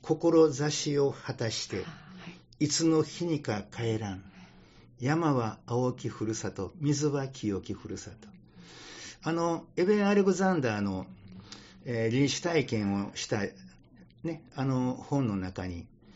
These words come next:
Speaker 1: 彼が体験した異次元での世界が、えー、描かれていました。
Speaker 2: はい。
Speaker 1: あの本を読んだ時も、このふるさとの文句が出てきたんですけども、その時、彼が書いていたのがね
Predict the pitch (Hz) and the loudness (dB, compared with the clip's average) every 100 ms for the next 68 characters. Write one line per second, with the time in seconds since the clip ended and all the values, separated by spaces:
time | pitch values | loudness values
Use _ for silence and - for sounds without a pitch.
0 | - - - 160 127 104 101 - 117 113 | -20 -10 2 4 4 2 -4 -4 -4 -2
1 | 117 117 - 101 113 127 170 156 113 101 | -2 -4 -4 -4 0 2 2 2 0 0
2 | 107 98 87 - - - - 120 101 90 | 0 -2 -6 -12 -16 -8 -4 -2 -4 -4
3 | 92 85 - - - - - - 98 95 | -8 -10 -14 -20 -20 -20 -16 -10 -10 -10
4 | - 123 120 113 107 98 101 95 92 - | -6 -2 -2 0 -2 -2 -4 -4 -6 -10
5 | - - - - - - - - - - | -12 -18 -18 -20 -20 -20 -18 -20 -12 -2
6 | 190 185 175 - 185 123 123 127 147 165 | 2 4 2 2 2 4 2 0 0 0
7 | 131 120 110 104 110 123 117 101 98 92 | 0 0 0 -2 0 0 0 -2 -2 -2
8 | 95 107 110 85 90 101 95 - 82 80 | -2 -4 -6 -10 -6 -6 -6 -6 -10 -10
9 | - - 85 87 90 87 - - - - | -12 -12 -12 -12 -14 -16 -20 -20 -20 -20
10 | - - - - 151 151 147 135 131 120 | -18 -20 -20 -4 2 2 4 0 0 -4
11 | - - - 127 117 104 107 101 110 110 | -4 -10 -2 0 0 -2 -2 -2 -2 -2
12 | 98 95 92 110 135 | -4 -4 -4 -6 -6